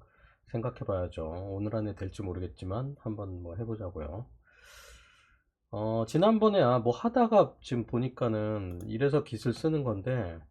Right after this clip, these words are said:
제가 이제 하고 나서, 녹화하고 나서 이제 뭐가 안 됐었지 하고 보니까 뭐가 안 된 건가? 이게 이제 깃에서 지금 현재 제가 뭐 잘못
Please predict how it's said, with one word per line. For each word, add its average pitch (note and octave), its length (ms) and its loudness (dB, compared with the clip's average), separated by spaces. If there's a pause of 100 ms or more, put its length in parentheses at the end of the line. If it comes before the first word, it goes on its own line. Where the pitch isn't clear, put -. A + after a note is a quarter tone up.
(560)
제가 B2+ 180 2
이제 A#2+ 120 0
하고 F#3 280 0
나서, G#2+ 920 0 (180)
녹화하고 A#2+ 640 -2
나서 G#2 320 -4
이제 F2+ 360 -8
뭐가 G#2 260 -4
안 D3 100 -4
됐었지 - 540 -8
하고 A#2 300 -6
보니까 C#3 680 -4 (920)
뭐가 A#2 320 0
안 G#2+ 160 -2
된 G2 160 -6
건가? F#2+ 300 -4
이게 G#2 160 -4
이제 G2 280 -6
깃에서 B2+ 760 -2
지금 G#2 220 -10
현재 C#3+ 460 0 (920)
제가 A2 180 -6
뭐 G#2 120 -4
잘못 B2 440 -4